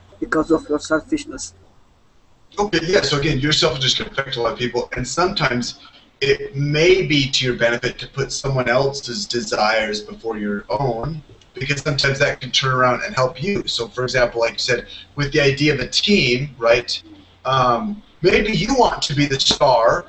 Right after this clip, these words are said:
Speaker 2: right? But if there's someone else that can make the point, right, and they get all the glory, but you still win, you still win the game, and that's what you want, right?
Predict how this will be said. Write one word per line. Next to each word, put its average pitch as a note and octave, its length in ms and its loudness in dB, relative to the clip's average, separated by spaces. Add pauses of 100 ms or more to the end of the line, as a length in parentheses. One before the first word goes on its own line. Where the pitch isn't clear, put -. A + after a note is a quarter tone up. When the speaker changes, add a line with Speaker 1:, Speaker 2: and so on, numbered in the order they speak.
Speaker 2:
right? B2 420 2 (680)
But D3 140 4 (680)
if F3+ 140 2
there's - 180 4
someone G3+ 300 4
else A3+ 320 0
that D#3 160 0
can D3 120 2
make D#3+ 260 2
the C#3 80 -2
point, - 640 -2
right, B2+ 420 2 (580)
and C#3 400 -2
they G3 180 4
get G#3 120 4
all F3 160 6
the - 120 0
glory, F#3 360 2
but - 220 0
you G3+ 80 0
still A#3 300 2
win, G#3+ 320 0
you D3 60 -2
still G#3+ 300 0
win G3+ 160 6
the F#3+ 60 -2
game, F#3+ 280 -2
and C#3 80 -4
that's C#3+ 220 0
what D#3+ 180 -2
you D#3 180 -6
want, - 460 -8
right? - 220 0